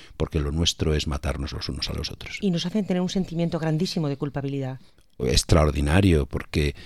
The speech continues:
Speaker 1: eh, nadie, nadie defiende a los valencianos o a los castellonenses. Eh, nosotros nos, no-, nos atacamos solos, así que es muy fácil.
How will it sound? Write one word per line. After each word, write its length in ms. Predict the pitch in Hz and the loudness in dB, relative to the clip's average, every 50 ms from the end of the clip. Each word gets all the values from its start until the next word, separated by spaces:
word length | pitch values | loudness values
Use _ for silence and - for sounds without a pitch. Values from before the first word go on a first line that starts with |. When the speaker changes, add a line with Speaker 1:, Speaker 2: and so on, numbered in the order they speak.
| - - - | -20 -16 -6
Speaker 1:
eh, 220 | - 95 90 80 76 | -2 0 2 2 4
nadie, 360 | 78 90 92 98 98 107 98 101 | 4 4 6 8 8 6 6 8
nadie 320 | 101 101 104 104 110 110 | 8 8 8 10 10 8
defiende 560 | 107 98 95 - - - 104 104 95 92 87 80 | 8 8 6 4 4 6 6 8 8 8 6 4
a 60 | 76 | 4
los 160 | 76 73 - | 2 0 0
valencianos 800 | 80 73 73 73 69 69 - - 90 95 104 104 98 90 - - | 0 0 0 0 -2 -4 0 2 4 4 6 6 4 4 4 2
o 40 | 82 | 0
a 40 | 78 | 0
los 160 | 78 73 - | 0 0 -2
castellonenses. 1000 | - 82 - - - 76 69 71 76 80 90 92 90 - - 85 82 78 - - | -2 -2 -2 0 0 0 0 0 0 2 4 4 4 2 2 0 0 0 -2 -2
Eh, 200 | 76 76 73 71 | -4 -4 -6 -4
nosotros 460 | 76 78 - 87 - - 90 82 - - - - - - - - | -4 -2 -2 0 2 2 2 0 0 -4 -12 -16 -16 -12 -4 0
nos, 360 | 82 80 78 73 71 - - | 2 4 4 2 2 0 0
no-, 200 | 92 87 82 76 | 2 2 2 4
nos 240 | 92 92 87 85 - | 4 4 4 4 2
atacamos 560 | 87 - - - - 95 101 90 - - - | 0 -2 0 4 6 6 6 6 4 2 6
solos, 400 | - 95 104 95 65 - - - - | 8 8 8 8 6 4 -2 -6 -4
así 200 | - - - 78 | -2 -2 -2 -2
que 120 | - 101 | 0 2
es 100 | 87 - | 2 4
muy 180 | 101 87 90 - | 4 4 4 2
fácil. 520 | - - 87 85 - - - 69 82 - | 2 2 0 0 2 0 -2 -2 -4 -6